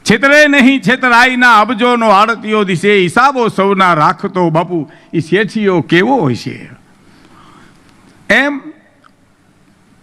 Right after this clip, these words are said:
શેઠ આડતીઓ મહા ઉદાર, જેને ચોપડે ક્યાંય ઉધાર નથી, જેને જેટલું તેટલું તેને તલભાર વધુ દેનાર નથી. અને કોઈ તમને અમદાવાદમાં એમ કહે કે મારી પાસે કાંઈ નથી,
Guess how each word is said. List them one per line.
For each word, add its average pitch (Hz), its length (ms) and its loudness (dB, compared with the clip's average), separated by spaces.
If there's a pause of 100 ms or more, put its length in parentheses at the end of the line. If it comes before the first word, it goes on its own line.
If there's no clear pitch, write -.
(500)
શેઠ 196 240 2
આડતીઓ 196 640 0 (560)
મહા 156 280 2
ઉદાર, 202 580 -2 (440)
જેને 185 280 0
ચોપડે 180 540 0
ક્યાંય 160 260 0
ઉધાર 139 460 2
નથી, 185 480 -8 (360)
જેને 160 420 2
જેટલું 170 640 -2 (300)
તેટલું 160 600 2
તેને 165 420 2 (340)
તલભાર 151 560 0
વધુ 143 400 0
દેનાર 139 500 0
નથી. 165 500 -2 (380)
અને 185 200 0
કોઈ 254 480 2
તમને 285 280 0
અમદાવાદમાં 226 720 0
એમ 185 160 -2
કહે 196 140 -2
કે 170 80 -8
મારી 175 240 0
પાસે 143 320 -2
કાંઈ 175 260 -2
નથી, 160 440 -2